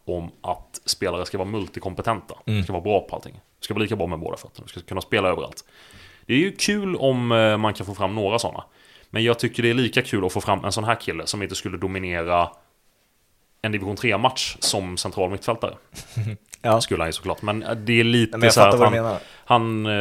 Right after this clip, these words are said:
Speaker 1: eh, det här med åtta bolltouch till exempel
Speaker 2: Mm.
Speaker 1: i, eh, ja, vad det nu var för match.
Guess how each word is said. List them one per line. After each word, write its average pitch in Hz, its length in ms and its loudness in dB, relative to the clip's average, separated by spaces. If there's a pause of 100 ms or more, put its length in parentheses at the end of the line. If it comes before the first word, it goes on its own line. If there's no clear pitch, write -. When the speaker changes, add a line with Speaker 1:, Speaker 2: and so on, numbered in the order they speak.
(100)
Speaker 1:
eh, 87 60 0
det - 180 0
här 110 60 2
med 110 120 2
åtta - 260 2
bolltouch 107 540 -2
till 98 100 0
exempel 87 440 -8
Speaker 2:
Mm. 98 120 0
Speaker 1:
i, 87 460 -4
eh, 82 360 -4 (280)
ja, 90 80 -2
vad 82 100 -2
det 82 40 -4
nu 82 100 -6
var 80 120 -4
för 90 120 -12
match. - 220 -10